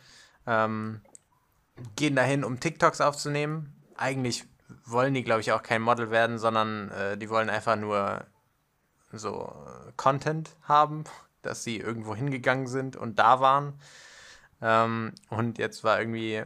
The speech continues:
vorgestern wieder ein Casting mit tausendfünfhundert Personen, die da quasi als Model sich beworben haben.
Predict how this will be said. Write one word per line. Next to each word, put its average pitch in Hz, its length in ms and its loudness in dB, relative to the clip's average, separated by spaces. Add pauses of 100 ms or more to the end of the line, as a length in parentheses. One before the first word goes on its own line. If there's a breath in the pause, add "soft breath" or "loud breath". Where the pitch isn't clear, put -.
vorgestern 110 720 0
wieder 107 240 0
ein 104 160 -4
Casting 107 680 -2
mit 104 260 -10
tausendfünfhundert 127 1600 -2 (460)
Personen, 113 760 -4 (280)
die 113 100 -12
da 101 580 0 (800)
quasi 101 480 -6 (800)
als 117 280 -8
Model 113 320 2
sich 104 220 -10
beworben 104 420 0
haben. 110 440 0